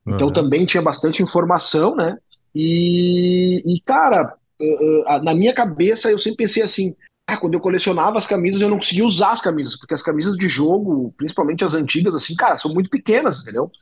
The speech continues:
Speaker 1: É tipo assim, cara, é o Armandinho, é o Duda Garbi, esses caras que conseguem usar, <laughs> sabe? É os caras mirradinhos.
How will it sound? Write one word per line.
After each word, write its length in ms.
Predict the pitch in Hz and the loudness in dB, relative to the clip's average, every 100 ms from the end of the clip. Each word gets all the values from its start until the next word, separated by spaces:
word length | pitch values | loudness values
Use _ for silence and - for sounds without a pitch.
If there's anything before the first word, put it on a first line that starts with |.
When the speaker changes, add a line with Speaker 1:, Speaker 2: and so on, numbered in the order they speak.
| _ _ | _ _
Speaker 1:
É 180 | 104 110 | -2 -2
tipo 240 | - - 131 | -2 -2 0
assim, 240 | - 233 | 2 0
cara, 300 | 202 214 165 | 2 2 2
é 80 | 127 | 0
o 80 | 135 | 0
Armandinho, 920 | 160 170 165 139 147 180 240 220 139 | -2 -4 -4 -4 -2 0 0 0 -2
é 40 | |
o 120 | 120 120 | -4 -4
Duda 300 | 139 151 143 | -2 0 0
Garbi, 600 | 120 131 160 196 139 127 | 2 2 2 2 -2 -10
esses 200 | - - | -8 -4
caras 240 | 180 - | -2 -2
que 60 | - | -4
conseguem 360 | 233 - 214 | -4 -2 0
usar, 320 | 226 - 185 - | 0 0 0 0
<laughs> 40 | |
sabe? 240 | - 156 180 | -2 -2 -2
É 60 | |
os 120 | 165 | -4
caras 340 | - 147 202 202 | -2 0 0 -2
mirradinhos. 680 | 214 196 214 180 226 311 | -2 0 0 0 -4 -4